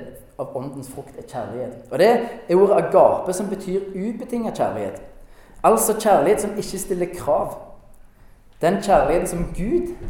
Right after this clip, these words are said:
elsker oss med, som han har gitt oss ved Den Hellige Ånd, som det står om i Romerne kapittel fem og vers fem.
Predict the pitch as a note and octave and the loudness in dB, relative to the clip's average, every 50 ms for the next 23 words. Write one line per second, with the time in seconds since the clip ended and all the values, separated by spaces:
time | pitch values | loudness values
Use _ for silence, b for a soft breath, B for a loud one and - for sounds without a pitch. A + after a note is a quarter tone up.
0 | - - E3+ D3+ - - - - C#3+ C#3+ C#3+ C3+ B2 G#2+ G#2 G#2 - - - - | -8 -8 -8 -6 -6 -6 -6 -4 -4 -4 -4 -4 -6 -6 -6 -8 -10 -12 -16 -18
1 | - - - - B B B B B B B - - - E3 E3 E3+ F3 F3 F3 | -20 -20 -18 -18 B B B B B B B -8 -4 -2 0 0 2 2 2 2
2 | F3+ F3 - F3+ A#3 - - - - C#3+ A#2+ - - - C3+ C3 D3 D#3 E3+ F3 | 0 -2 -2 -4 -6 -6 -6 -4 -2 0 0 0 -2 -6 -4 -2 0 2 2 2
3 | D#3+ D#3 C#3+ B2+ C#3 D3 C3+ - D#3 C#3+ C3+ - D3 C#3 C3+ C#3+ C#3 C3+ B2 C3 | 2 0 0 0 0 -2 -2 -4 -6 -8 -6 -4 -2 -2 -2 -2 -4 -4 -4 -4
4 | C3 D3 D3 C#3+ C#3+ C3 B2+ B2+ - D3 C3+ C3+ - C3 A#2+ - B2 B2+ - A#2 | -4 -4 -2 -2 -2 -2 -4 -6 -6 -6 -6 -6 -8 -8 -6 -4 -4 -4 -4 -6
5 | A2+ A2+ A2 - - G#2 F#2 F#2+ | -6 -8 -8 -8 -8 -8 -8 -8